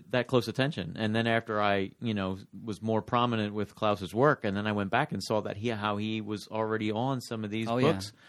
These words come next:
Speaker 1: years before and working with these, all these different brilliant artists that, you know, I was like, "God, that was such a cool thing," you
Speaker 2: Yes.
Speaker 1: know?
Speaker 2: He was a great inker.
Speaker 1: Yes.
Speaker 2: Um, now, Bullseye, as we all know, he appears, of course, in his classic costume, not the stupid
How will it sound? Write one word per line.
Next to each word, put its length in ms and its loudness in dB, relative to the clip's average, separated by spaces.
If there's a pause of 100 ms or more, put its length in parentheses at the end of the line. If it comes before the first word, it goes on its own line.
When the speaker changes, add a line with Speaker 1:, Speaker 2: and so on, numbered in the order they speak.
(120)
Speaker 1:
years 240 6
before 600 6
and 140 4
working 300 2
with 140 2
these, 160 -6
all 180 0
these 160 0
different 320 -2
brilliant 320 4
artists 360 0
that, 200 -4
you 140 -4
know, 240 -2 (520)
I 40 -2
was 100 -4
like, 120 -4
"God, 180 -8
that 120 -12
was 120 -12
such 160 -4
a 20 -2
cool 300 0
thing," 400 -2
you 60 4
Speaker 2:
Yes. 80 2
Speaker 1:
know? 180 0 (400)
Speaker 2:
He 80 -6
was 100 -6
a 60 -10
great 240 6
inker. 260 -2 (140)
Speaker 1:
Yes. 340 -4 (260)
Speaker 2:
Um, 540 8
now, 180 12
Bullseye, 500 12
as 100 10
we 100 10
all 200 10
know, 420 8 (400)
he 100 6
appears, 340 10
of 80 -2
course, 280 10
in 20 4
his 80 6
classic 400 6
costume, 560 4 (180)
not 220 10
the 140 4
stupid 560 6